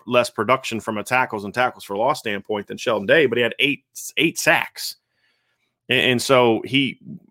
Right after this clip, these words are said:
was able to earn All-American honors because of that. So Notre Dame has had All-American defensive linemen in recent seasons, and I think that this is gonna be the next one. And they've all been interior guys. And I think Sh-, I think Jason Ademilola, if healthy, can, is gonna be that guy. My other one is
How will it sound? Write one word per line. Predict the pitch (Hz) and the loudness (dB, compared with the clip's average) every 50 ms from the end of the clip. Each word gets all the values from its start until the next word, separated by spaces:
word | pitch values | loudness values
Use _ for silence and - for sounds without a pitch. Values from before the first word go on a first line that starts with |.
| _ _ _ - | _ _ _ -14
was | - 123 120 117 113 117 | -8 -4 0 2 4 4
able | 127 127 120 123 113 | 4 4 2 0 0
to | - - | 2 2
earn | 117 117 113 | 4 4 6
All-American | 113 113 113 110 110 110 107 - 113 | 6 4 4 4 2 2 0 0 0
honors | 104 117 131 131 113 104 92 | 2 2 2 2 0 -2 -4
because | - - 104 - 147 151 135 107 | -4 -6 -2 2 2 2 2 2
of | 95 | -2
that. | 95 - - - | -4 -4 -4 -2
So | - 127 | -2 0
Notre | 127 131 151 190 190 | 2 4 4 4 4
Dame | 175 170 170 151 | 2 2 2 0
has | 127 - | -2 -2
had | - - 131 147 180 185 165 | -2 0 2 2 4 4 6
All-American | 139 131 123 120 120 120 117 - - 104 | 6 6 4 4 4 2 2 0 -2 -4
defensive | 107 98 - 120 110 - - 98 | -6 -2 0 0 0 -2 -4 -4
linemen | 101 101 101 98 98 98 | -2 -2 -2 -2 -2 -4
in | 98 95 | -6 -8
recent | 95 95 95 92 - 92 90 | -8 -8 -8 -10 -12 -14 -14
seasons, | - 90 87 87 - 120 123 110 104 | -10 -10 -10 -8 -8 -8 -6 -4 -4
and | 104 101 | -2 0
I | 107 107 | 0 0
think | - - 117 107 - | 0 -2 -2 -2 -2
that | 107 95 | -4 -2
this | 104 117 110 - 117 | -2 -2 -2 -2 -6
is | 101 101 | -4 -2
gonna | 113 110 113 | -2 0 0
be | 104 107 107 107 104 | -2 -2 -2 -2 -2
the | 101 98 101 | -2 -2 -4
next | 101 101 98 - - - - | -2 -4 -4 -6 -6 -8 -6
one. | 95 90 92 101 | -6 -4 -2 0
And | 117 | 2
they've | 135 139 127 | 2 4 4
all | 139 147 156 151 | 6 6 6 6
been | 143 139 | 6 6
interior | 139 139 131 131 156 170 160 123 107 95 | 6 4 4 4 4 4 4 4 2 0
guys. | - 82 76 - - - - - _ _ _ _ _ _ _ _ _ _ _ _ _ | -2 -4 -4 -6 -8 -12 -20 -20 _ _ _ _ _ _ _ _ _ _ _ _ _
And | 120 120 127 | 2 4 4
I | |
think | 131 135 127 - | 6 6 4 4
Sh-, | - - | 2 2
I | - - 113 120 | 4 4 4 4
think | 127 131 120 110 | 4 2 2 2
Jason | 107 120 120 117 - - 120 | 2 2 2 2 2 2 2
Ademilola, | 113 113 110 110 107 113 117 113 110 - - | 2 2 2 2 2 2 2 2 2 0 -2
if | 101 - | -2 0
healthy, | - 110 107 - - 101 | 0 0 0 0 -2 -4
can, | 95 - 101 101 - | -4 -4 -6 -8 -6
is | - 98 95 - | -6 -8 -8 -6
gonna | - 104 101 | -8 -8 -8
be | 92 95 95 95 | -8 -6 -8 -6
that | 87 85 82 85 | -6 -6 -6 -8
guy. | - 87 78 - - - _ _ _ _ _ _ _ _ _ _ _ _ _ | -10 -12 -10 -10 -12 -14 _ _ _ _ _ _ _ _ _ _ _ _ _
My | - 123 131 135 151 | 0 2 4 6 6
other | 196 214 254 233 | 6 6 6 6
one | 214 190 165 156 | 8 6 6 6
is | 147 131 113 - | 4 4 2 -2